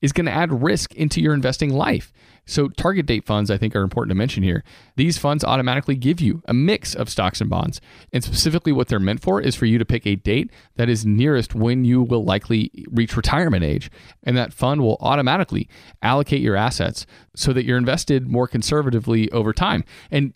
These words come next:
Daniel, for you, if you want less risk involved, you can choose an earlier target retirement fund date,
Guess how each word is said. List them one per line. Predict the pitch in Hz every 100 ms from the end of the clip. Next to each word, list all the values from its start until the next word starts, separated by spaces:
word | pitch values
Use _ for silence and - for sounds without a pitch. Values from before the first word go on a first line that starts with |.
| 131
Daniel, | 131 151
for | - 131
you, | 151 170
if | 127 117
you | 131 131
want | 113 120 123
less | 120 110 120
risk | 92 127 -
involved, | 151 110 101 - - -
you | 147
can | 156 151
choose | 165 143
an | 139
earlier | - 147 185 107 95
target | 113 110 110
retirement | 110 113 117 107
fund | - 104 98
date, | 120 196